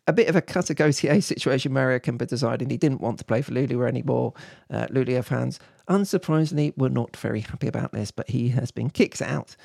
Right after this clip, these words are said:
and off to Lugano he goes. But yeah, an, an interesting subplot, and we'll see what else is made of that. But that's a few key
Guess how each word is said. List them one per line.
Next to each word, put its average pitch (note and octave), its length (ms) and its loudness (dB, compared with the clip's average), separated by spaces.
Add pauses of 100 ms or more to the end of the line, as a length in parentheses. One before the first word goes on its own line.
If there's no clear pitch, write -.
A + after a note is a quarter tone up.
(340)
and A#2+ 120 -2
off A#2 100 -6
to B2 100 0
Lugano A2+ 600 0
he A2+ 360 -2 (140)
goes. G2+ 400 0
But - 220 -10
yeah, - 340 -2
an, D#3+ 260 0
an F#3 160 6
interesting G#3 640 2
subplot, - 460 0
and A#2+ 120 -2
we'll B2+ 120 0
see D#3 360 2 (360)
what E3+ 200 6
else C#3+ 280 4
is - 160 -2
made C3 220 4
of B2 100 -2
that. - 260 -2
But - 220 -2 (540)
that's - 200 -4
a C3+ 60 6
few C#3+ 400 0
key D3+ 480 2